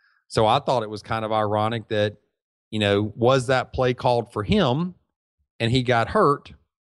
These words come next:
or was that play called for Amari? Because Amari says after the game that,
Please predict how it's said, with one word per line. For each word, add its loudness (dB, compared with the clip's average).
or 0
was 2
that 0
play 0
called -2
for -2
Amari? -2
Because 0
Amari 4
says 0
after 0
the -8
game 0
that, 2